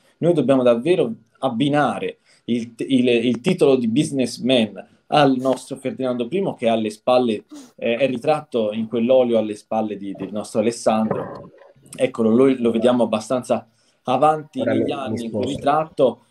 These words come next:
Speaker 1: eh, ed è vestito da cavaliere dell'Ordine di Santo Stefano, cioè quella mini-,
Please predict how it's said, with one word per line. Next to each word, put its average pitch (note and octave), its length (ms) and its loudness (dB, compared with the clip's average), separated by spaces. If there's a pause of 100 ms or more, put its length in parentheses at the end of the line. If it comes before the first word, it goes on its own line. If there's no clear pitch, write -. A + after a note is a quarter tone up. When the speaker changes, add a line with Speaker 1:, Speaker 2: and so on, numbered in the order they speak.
(140)
Speaker 1:
eh, C3+ 400 0
ed D#3 180 -4
è A3 160 2
vestito E3+ 560 -8
da C3 160 2
cavaliere C3 440 -2
dell'Ordine A#2 440 -4
di - 60 -14
Santo G#2+ 320 -14
Stefano, G2+ 400 -10
cioè D3+ 240 2
quella C#3 280 2
mini-, B2+ 360 -6